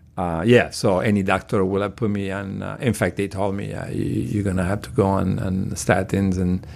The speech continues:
and blood pressure medication." My mother has been on blood pressure medication for, uh, decades. My brother is on blood pressure medication. So, yeah,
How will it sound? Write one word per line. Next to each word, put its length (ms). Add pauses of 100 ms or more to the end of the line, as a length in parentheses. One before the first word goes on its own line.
(300)
and 140
blood 200
pressure 360
medication." 520
My 120
mother 360
has 140
been 180
on 200
blood 420
pressure 320
medication 560
for, 480
uh, 160 (720)
decades. 520
My 120
brother 400
is 140
on 160
blood 180
pressure 300
medication. 680 (640)
So, 800
yeah, 220